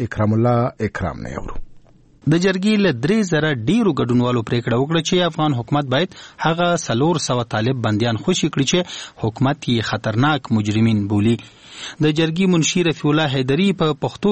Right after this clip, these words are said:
Speaker 2: ژبه د دغه جرګې پریکړه لیک ولوست او ټینګار یې وکړ چې که په یادو بندیانو کې بهرني وګړي موجود وي، باید له اړوند هیواد څخه د تضمین اخیستلو په صورت کې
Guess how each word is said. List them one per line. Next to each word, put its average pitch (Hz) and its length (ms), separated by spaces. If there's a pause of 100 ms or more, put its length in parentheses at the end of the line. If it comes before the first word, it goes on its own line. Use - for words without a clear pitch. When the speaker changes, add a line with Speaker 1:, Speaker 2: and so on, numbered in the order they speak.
(100)
Speaker 2:
ژبه 107 200 (120)
د 117 100
دغه 123 240
جرګې 127 400
پریکړه - 380
لیک 123 160
ولوست 185 420
او 143 100
ټینګار 127 360
یې 113 100
وکړ 185 300
چې 185 100 (400)
که 151 100 (120)
په 127 100
یادو 170 400
بندیانو 139 500
کې 156 320
بهرني 123 380
وګړي 123 380 (100)
موجود 147 340
وي، 185 160 (140)
باید 156 280
له 127 100 (180)
اړوند 165 380
هیواد 156 240
څخه 160 440
د 143 100 (120)
تضمین 120 280
اخیستلو 170 580
په 131 200
صورت 180 320
کې 220 160